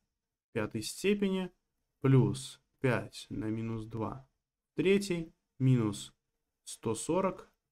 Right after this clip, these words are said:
умножить на минус два, но давайте здесь поставим плюсик. То есть, опять же, из-за того, что вот здесь минус, там минус, минус два,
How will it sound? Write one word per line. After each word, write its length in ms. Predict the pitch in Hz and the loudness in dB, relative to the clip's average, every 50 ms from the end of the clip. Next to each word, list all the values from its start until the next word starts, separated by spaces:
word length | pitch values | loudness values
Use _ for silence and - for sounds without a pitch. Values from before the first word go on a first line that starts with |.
| _ _ _ _ _ _ _ _ _ _ _ _ _ _ _ _ _ _ _ _ _ _ - | _ _ _ _ _ _ _ _ _ _ _ _ _ _ _ _ _ _ _ _ _ _ -6
умножить 400 | 110 120 127 147 143 131 131 135 | 0 4 6 6 6 6 6 4
на 60 | 131 | 6
минус 240 | 131 131 139 139 135 | 8 8 8 8 8
два, 140 | 156 175 165 | 6 4 6
но 140 | 139 131 | 6 6
давайте 280 | 131 131 127 113 117 117 | 4 4 2 0 0 -2
здесь 160 | 113 117 117 - | -2 -4 -4 -4
поставим 380 | - 107 - 104 107 104 101 | -6 -8 -6 -4 -4 -4 -6
плюсик. 340 | 101 - 101 101 - - _ _ _ _ _ _ _ _ _ _ _ _ _ _ _ _ _ _ _ _ - | -6 -8 -10 -10 -10 -14 _ _ _ _ _ _ _ _ _ _ _ _ _ _ _ _ _ _ _ _ -4
То 60 | 131 | -2
есть, 80 | 127 | 0
опять 220 | 147 135 135 117 107 | 2 4 4 4 4
же, 80 | 104 | 2
из-за 120 | 107 104 107 | 0 -2 0
того, 200 | 123 120 117 113 | 2 2 2 2
что 120 | - - | 0 -2
вот 80 | 113 107 | -2 -2
здесь 200 | 113 110 - - | -2 -4 -2 0
минус, 360 | 165 202 214 202 185 202 - | 2 4 4 4 2 0 -4
там 200 | - 110 104 104 | -6 -6 -4 -2
минус, 280 | 107 110 107 104 101 - | -2 -2 -2 -4 -6 -6
минус 220 | 113 110 104 107 | -10 -10 -8 -4
два, 400 | 113 143 180 208 214 202 208 - | 0 2 4 4 2 2 -2 -10